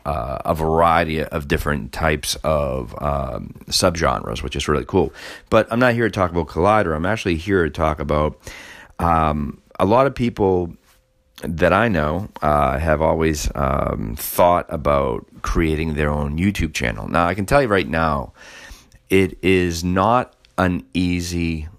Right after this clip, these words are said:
uh, venture. It takes a lot of patience and, um,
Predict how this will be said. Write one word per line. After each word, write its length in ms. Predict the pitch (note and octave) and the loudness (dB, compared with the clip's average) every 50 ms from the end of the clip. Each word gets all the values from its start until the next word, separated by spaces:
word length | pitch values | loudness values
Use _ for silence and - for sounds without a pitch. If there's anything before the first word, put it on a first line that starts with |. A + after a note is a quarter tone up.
| _ _ _ _ _ _ _ _ - | _ _ _ _ _ _ _ _ -2
uh, 560 | D#2 D#2 D2+ C#2+ C#2 C#2 C#2 D2 C#2+ - G1+ G1+ | 0 0 2 2 0 0 -2 -2 -4 -6 -6 -6
venture. 640 | - D#2 D#2 E2+ F2 E2 D2 - - G1+ G1+ - - - _ _ _ _ _ - | -6 -4 0 0 0 0 0 -2 -6 -8 -8 -10 -14 -16 _ _ _ _ _ -6
It 180 | - E2+ D2+ | -6 -6 -4
takes 260 | - - F#2+ F2+ - - _ | -4 -4 -4 -4 -4 -4 _
a 120 | - D#2 D#2 | -2 0 0
lot 320 | D#2 D#2+ D#2+ E2 F2+ F#2+ | 0 0 2 2 2 2
of 100 | G2 F#2+ | 0 -2
patience 640 | - E2+ E2 E2 D#2 - G#2+ A2+ C3+ - - - - - _ _ - - - - - - - _ | 0 0 0 0 0 -2 -4 -4 -4 -4 -4 -4 -4 -6 _ _ -20 -20 -20 -20 -20 -20 -20 _
and, 800 | - E2 E2+ E2+ E2 E2 E2 E2 D#2+ D#2+ D#2 D2 D2 D2+ D2+ D2 - - | -4 -2 0 0 2 2 2 2 0 0 0 0 -2 -2 -4 -4 -4 -2
um, 800 | D2 D2 D2 D2+ D2+ D2 D2 D2 D2+ D2+ D2+ D2+ - - - | 0 0 0 0 0 0 0 -2 -2 -4 -4 -6 -8 -10 -14